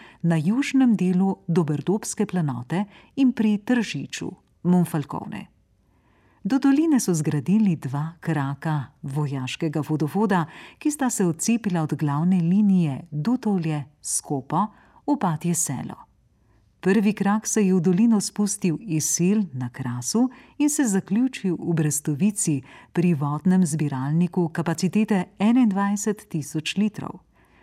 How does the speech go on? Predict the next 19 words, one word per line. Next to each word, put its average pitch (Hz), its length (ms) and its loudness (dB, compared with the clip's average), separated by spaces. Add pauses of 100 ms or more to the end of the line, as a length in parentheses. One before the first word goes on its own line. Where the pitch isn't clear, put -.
(140)
Drugi 160 520 0
pa 254 140 -4
je 226 140 2
potekal 208 640 0
iz 156 260 -2
Ivanjega 143 580 -2
Grada 135 540 -2 (340)
do 294 160 2
Klanca 160 540 -2
pri 214 180 -2
Komnu. - 500 -6 (920)
Za 175 180 2
oskrbo 269 460 2
fronte 262 480 2
se 185 200 0
je 175 80 4
uporabljala 151 640 0
tudi 156 220 -2
cesta 165 560 0